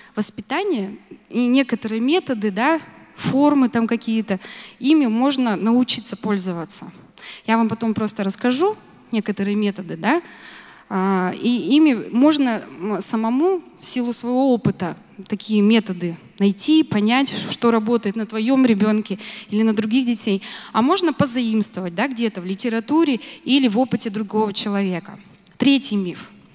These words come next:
Хорошие родители никогда, вы слышали? Это Оля, слышишь? Никогда не выходят из себя и не кричат на своих детей. Вот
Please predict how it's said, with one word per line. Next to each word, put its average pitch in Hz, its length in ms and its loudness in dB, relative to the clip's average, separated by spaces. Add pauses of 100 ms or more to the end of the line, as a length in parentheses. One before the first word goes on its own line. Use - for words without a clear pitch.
(2750)
Хорошие 262 580 4
родители 233 720 0
никогда, 220 800 2 (680)
вы - 60 -6
слышали? 247 500 2 (1000)
Это 208 200 -2
Оля, 202 360 4 (320)
слышишь? - 500 0 (380)
Никогда 233 720 2 (880)
не 240 140 2
выходят 220 520 2
из 202 100 4
себя 233 360 2
и 311 40 2
не 233 120 2
кричат 220 460 -2
на 208 80 -2
своих 202 340 -2
детей. 196 460 -6 (1040)
Вот 214 140 -4